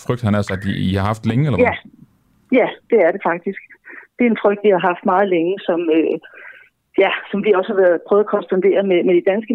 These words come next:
Speaker 2: myndigheder om, øh, for at få afklaret, hvad det egentlig er, der sker på de her, øh, transporter til Rusland. Altså, transporten af kvier til Rusland har jo været stigende igennem det sidste år, så det er faktisk mange, mange tusind dyr, øh, hvert år, det drejer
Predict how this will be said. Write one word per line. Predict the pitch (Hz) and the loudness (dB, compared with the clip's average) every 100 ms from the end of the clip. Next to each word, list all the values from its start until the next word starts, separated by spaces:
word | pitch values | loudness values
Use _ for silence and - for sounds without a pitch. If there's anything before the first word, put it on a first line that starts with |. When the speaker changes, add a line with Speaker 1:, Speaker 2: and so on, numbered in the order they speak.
| 202 | -2
Speaker 2:
myndigheder | 196 220 208 170 170 | 0 2 4 4 2
om, | 190 - - | 0 -6 -4
øh, | 185 - | -4 0
for | 180 | 0
at | - | 2
få | - 165 | 0 0
afklaret, | 170 202 - 180 185 | -2 -4 -2 -2 0
hvad | 170 | 0
det | 170 | 0
egentlig | 175 185 | -2 -2
er, | 156 180 | -2 -2
der | - | -6
sker | 180 - | -6 -6
på | 202 - | -8 -8
de | 185 185 | -4 -2
her, | 165 - | -2 -2
øh, | 175 170 | -2 -2
transporter | 180 - 170 170 | -6 -4 -4 -2
til | - 180 | -4 -2
Rusland. | 170 - 170 - _ - - - - | -4 -2 -6 -6 _ -20 -20 -8 -6
Altså, | 185 - | -4 -2
transporten | 196 - 196 202 233 | -2 2 2 4 2
af | 180 - | 0 0
kvier | 202 220 | 0 0
til | 220 180 | 2 0
Rusland | 185 208 170 | 2 0 0
har | 180 | 0
jo | 175 | 2
været | 175 - | 0 0
stigende | 214 233 202 | 0 2 2
igennem | 185 190 190 | 0 -2 -6
det | - 370 | -12 -18
sidste | - 175 160 | -2 2 2
år, | - - - - - | 0 -10 -18 -20 -4
så | 175 | 0
det | 190 | 2
er | 196 | 2
faktisk | 165 196 190 | -2 -4 -2
mange, | 185 196 | 0 0
mange | 185 214 - | -2 -4 -6
tusind | 247 - 185 185 | -8 -6 -4 0
dyr, | 180 - - | 0 0 -4
øh, | 170 165 156 | -2 -2 0
hvert | 180 - | 2 2
år, | 156 185 | 0 -2
det | 156 | -2
drejer | 147 | -2